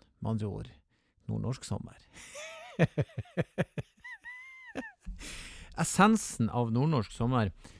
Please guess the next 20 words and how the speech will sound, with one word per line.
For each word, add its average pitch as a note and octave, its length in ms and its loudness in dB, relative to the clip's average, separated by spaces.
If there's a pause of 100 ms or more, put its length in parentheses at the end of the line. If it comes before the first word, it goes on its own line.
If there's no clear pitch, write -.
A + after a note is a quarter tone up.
(140)
jeg B2 120 0
vil B2+ 100 6
gjerne C3+ 240 6
ha G2 180 2 (400)
pølser B2+ 520 2
som, F#2+ 480 -6
som F#2 240 -6
er, F#2 340 -6 (160)
de A#2 100 4
må B2+ 280 4
være F#2 160 -4 (120)
iskalde - 480 -6
inni. E2+ 220 -8 (680)
Så - 160 -4
må B2 80 4
de G#2+ 80 4
være F#2+ 160 2
billig. G#2 360 2 (840)
De B2 120 0
må C3 140 4